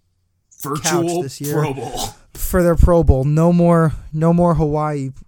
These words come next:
Speaker 2: no more Hawaii games. You're sitting on your couch. And let, let,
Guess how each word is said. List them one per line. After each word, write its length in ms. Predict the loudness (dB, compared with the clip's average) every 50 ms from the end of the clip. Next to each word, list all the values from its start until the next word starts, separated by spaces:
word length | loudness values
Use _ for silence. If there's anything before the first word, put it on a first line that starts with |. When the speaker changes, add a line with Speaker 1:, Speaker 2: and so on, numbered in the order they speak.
| -16 -14 -10 -8 -6
Speaker 2:
no 100 | -6 -6
more 160 | -6 -8 -8
Hawaii 380 | -10 -10 -10 -12 -12 -12 -14 -14
games. 260 | -14 -16 -16 -16 -16
You're 80 | -16
sitting 240 | -16 -14 -14 -14 -14
on 120 | -14 -16 -16
your 80 | -18 -16
couch. 420 | -14 -14 -12 -12 -12 -14 -16 -20 _ _ _ _ _ _ _ _ _ -16
And 500 | -12 -12 -10 -10 -10 -10 -10 -12 -14 -12 -8
let, 220 | -6 -6 -6 -6 _ _ -20
let, 180 | -16 -16 -16